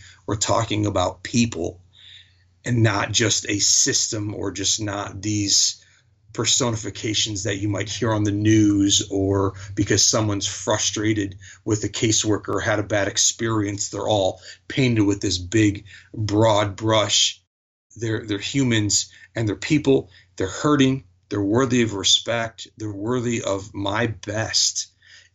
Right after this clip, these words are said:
in trying to do everything I can to promote that health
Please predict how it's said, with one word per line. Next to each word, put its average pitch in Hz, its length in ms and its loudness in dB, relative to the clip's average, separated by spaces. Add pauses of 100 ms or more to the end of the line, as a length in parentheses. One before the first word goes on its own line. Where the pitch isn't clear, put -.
in 117 180 -4
trying 110 280 0
to 107 80 2
do 104 160 2
everything 113 440 2
I 107 60 2
can 104 400 -2
to 104 260 -2
promote 110 580 2
that 104 200 2
health - 380 0